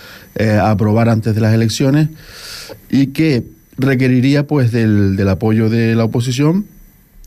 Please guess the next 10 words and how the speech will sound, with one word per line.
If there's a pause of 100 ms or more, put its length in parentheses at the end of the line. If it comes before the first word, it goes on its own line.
(240)
eh,
cuestión
que
no
tengo
clara
que
así
fuera. (200)
Eh,